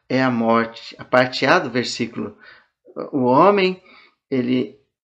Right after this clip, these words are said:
está separado de Deus, o homem natural, aquele que não conhece a salvação em Jesus Cristo, está separado de Deus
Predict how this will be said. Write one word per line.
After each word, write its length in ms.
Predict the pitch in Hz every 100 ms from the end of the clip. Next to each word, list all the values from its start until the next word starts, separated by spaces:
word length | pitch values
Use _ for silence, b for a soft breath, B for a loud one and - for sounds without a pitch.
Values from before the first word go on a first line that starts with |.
| _ _ _ _ _ _ _
está 320 | - - - 170
separado 640 | - - 131 156 185 185
de 140 | 160
Deus, 340 | 127 127 117 113
o 60 |
homem 260 | 127 160 170
natural, 640 | 160 156 143 131 135 139 B B -
aquele 300 | - 156 160
que 100 | 151
não 260 | 139 156
conhece 760 | 185 190 131 156 180 - - _ _
a 60 | -
salvação 540 | - 131 139 - 139
em 40 |
Jesus 360 | 135 143 151 -
Cristo, 440 | - 120 113 - B B B B
está 240 | 139 -
separado 760 | 156 175 - 151 143 151 170 185
de 120 | 175
Deus 500 | 135 131 123 117 -